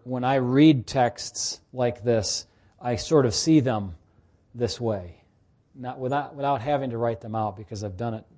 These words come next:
many times before. Okay? So then the second line you should say plus. This is the, this is the positive side, the main proposition we'll say, okay?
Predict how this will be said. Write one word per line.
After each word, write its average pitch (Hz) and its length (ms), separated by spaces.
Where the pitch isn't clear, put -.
many 104 220
times 101 380
before. 92 520
Okay? 113 300
So 156 160
then 151 160
the 139 60
second 202 380
line 160 300
you 151 100
should 135 240
say 147 240
plus. 160 560
This 143 240
is 147 120
the, 135 120
this 160 220
is 143 120
the 127 60
positive 160 540
side, 117 360
the 120 60
main 156 280
proposition 135 760
we'll 113 120
say, 104 320
okay? 123 460